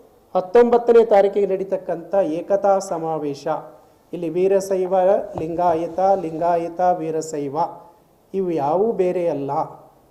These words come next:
ಮುಂದೆ ಬರ್ತಕ್ಕಂಥ ಜಾತಿ ಗಣತಿಯಲ್ಲಿ ಎಲ್ಲ ಸಮಾಜದವರಿಗೆ ತಿಳಿಪಡಿಸುವಗೋಸ್ಕರ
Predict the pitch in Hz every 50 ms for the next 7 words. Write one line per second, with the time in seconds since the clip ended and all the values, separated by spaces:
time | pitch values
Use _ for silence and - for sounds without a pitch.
0 | _ _ 185 196 233 240 240 220 240 233 233 233 226 220 - 214 202 190 - 196
1 | 196 - 185 180 185 196 - - 208 208 185 175 180 196 190 190 196 180 180 175
2 | 185 196 214 220 196 165 180 190 214 220 233 240 233 233 208 190 196 196 190 180
3 | 180 185 180 185 170 180 185 170 175 170 - 170 170 175 170 - 202 220 214 214
4 | - 208 196 185 - 160 165 156 156 - - 151 151